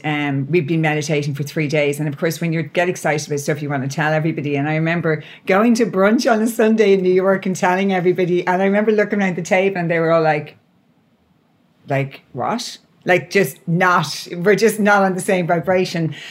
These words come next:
I mean, I had, the blessings of the fashion industry were, were that I got to see an awful lot, um, of what goes on in the world behind the scenes that a lo-,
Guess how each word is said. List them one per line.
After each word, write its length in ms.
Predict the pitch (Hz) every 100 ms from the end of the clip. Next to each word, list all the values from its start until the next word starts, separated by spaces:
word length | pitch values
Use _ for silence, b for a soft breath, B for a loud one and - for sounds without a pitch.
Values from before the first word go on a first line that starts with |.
| B 226
I 80 |
mean, 180 | 254 262
I 100 | 254
had, 360 | 247 247 285 226 - b b b b b b b -
the 100 | 214
blessings 600 | 220 233 294 359 330 311
of 140 | -
the 80 | 208
fashion 380 | 185 180 165 175
industry 460 | 160 151 - 160
were, 280 | 151 147 139 143
were 340 | 151 156 147
that 280 | 143 147 139
I 120 | 156
got 280 | 147 165 190 220
to 80 |
see 240 | 208 190 165
an 120 | 156
awful 360 | 143 135 156 143
lot, 640 | 127 107 185 196 - - _ _ _ _ _ -
um, 500 | 160 156 151 143 131
of 400 | - 147 147 139
what 180 | 156 156
goes 220 | 160 151
on 200 | 151 147
in 100 | 165
the 80 | 175
world 360 | 190 208 226 226
behind 320 | 165 160 151
the 60 | 147
scenes 540 | - 156 160 180 170
that 160 | 160 147
a 40 |
lo-, 200 | 147